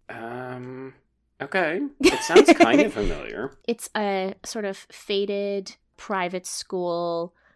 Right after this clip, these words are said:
Speaker 2: romance. So I'm excited
Speaker 1: Okay.
Speaker 2: because that's perfect Christmas reading.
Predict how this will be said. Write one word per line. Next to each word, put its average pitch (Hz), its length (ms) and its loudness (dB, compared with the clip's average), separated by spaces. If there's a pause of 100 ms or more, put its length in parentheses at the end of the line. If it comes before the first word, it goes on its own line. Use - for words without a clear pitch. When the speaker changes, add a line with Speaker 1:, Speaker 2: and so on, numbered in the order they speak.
(180)
Speaker 2:
romance. - 800 -8 (260)
So 165 560 2
I'm 185 140 -2
excited 202 480 0 (120)
Speaker 1:
Okay. 262 80 -10
Speaker 2:
because 220 240 -8
that's - 260 -8
perfect - 420 -8
Christmas - 320 -12
reading. - 240 -14